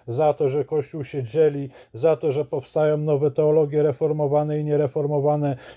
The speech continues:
kalwińsko-pawłowo-kolosejskie i kolosejsko-aleksandryjskie niereformowane. Bóg tego chce, żeby właśnie była taka różnorodność.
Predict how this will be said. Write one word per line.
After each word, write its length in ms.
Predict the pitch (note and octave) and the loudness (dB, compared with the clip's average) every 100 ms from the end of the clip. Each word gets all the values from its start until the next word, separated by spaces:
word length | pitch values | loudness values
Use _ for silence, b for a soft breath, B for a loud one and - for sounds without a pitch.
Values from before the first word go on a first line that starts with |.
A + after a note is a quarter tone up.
| B | B
kalwińsko-pawłowo-kolosejskie 2750 | D#3+ D3+ D#3+ D#3+ - - C#3+ D#3 C3 C#3+ D#3 C3+ D3+ D3+ D3+ C3+ C#3+ C#3 C#3 B2+ D3+ D3+ - D#3+ D#3 - E3 D#3 | 2 2 0 -2 -2 -2 0 2 2 4 2 2 0 2 2 0 -2 -2 -2 -2 -2 -2 0 0 -2 -8 -6 -4
i 120 | C#3+ | -4
kolosejsko-aleksandryjskie 1900 | D#3+ D#3 C3+ D#3+ D#3+ C3+ - D3+ - - - D3+ D#3+ - D#3+ C#3+ D#3+ D3+ - | 0 0 2 0 0 -2 -4 -4 -4 -10 -4 2 2 2 0 2 0 -2 -6
niereformowane. 920 | D3+ D3+ D3 E3 D#3 D3+ C#3+ D3 C3+ B2 | 0 2 2 2 2 2 2 2 2 0
Bóg 260 | C#3 E3+ | -2 -4
tego 260 | - D#3+ D#3 | -4 -2 -2
chce, 300 | - - D#3 | -2 0 0
żeby 240 | C3+ C#3 | 2 0
właśnie 320 | C#3 D3+ - D3 | 2 0 -2 -2
była 180 | D#3 | 0
taka 260 | D3 C#3+ D3+ | 0 -2 0
różnorodność. 640 | D3 C3 D#3+ C#3+ C3+ B2 | 0 0 0 0 0 -4